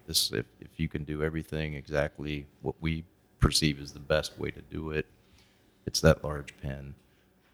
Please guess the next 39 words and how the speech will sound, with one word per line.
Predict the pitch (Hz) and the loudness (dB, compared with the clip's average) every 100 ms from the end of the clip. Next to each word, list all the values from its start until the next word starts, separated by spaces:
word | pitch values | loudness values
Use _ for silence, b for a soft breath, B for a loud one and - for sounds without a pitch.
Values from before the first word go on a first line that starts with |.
| - | 0
um, | 65 62 60 | 0 0 -6
and | 64 | -14
the | 69 | -12
design | 73 69 73 67 | -8 -6 -6 -6
and | |
the | 69 | -10
layout | 69 67 69 - | -8 -6 -8 -10
that | - | -14
you | 76 73 78 78 | -8 -8 -8 -6
have. | 69 73 | -8 -6
And | 73 78 | -6 -6
I | |
think | - 87 85 - - _ _ _ _ b b b b - | 2 2 2 0 -20 _ _ _ _ b b b b -2
just | 80 80 - | 4 4 4
to | 64 - - - - 82 | -4 -6 -20 -20 -10 4
jump | 90 82 | 6 6
back | - 80 - | 2 0 0
a | |
little | 78 76 76 | 0 0 0
bit, | 76 - | -2 -2
back | 78 76 - | 0 0 -2
into | 69 | -6
that | 69 - | -6 -2
conference | 73 73 - 76 76 | 0 0 2 0 2
room | 76 71 73 | -2 -6 -10
and | 73 | -12
you | 73 | -14
talking | - 69 - | 0 0 0
about | - 71 | -12 -6
how | 76 | -2
you | 71 69 - b b b b - | -2 -4 -12 b b b b 4
surround | - 82 78 | 10 10 8
yourself | 69 - 73 - | -4 -2 -2 -2
with | 69 | -4
the | 71 | -2
right | 69 69 - | -2 -2 4
people | 87 78 | 2 2
and | 71 | -8
everything, | 71 73 73 76 | -8 -10 -10 -12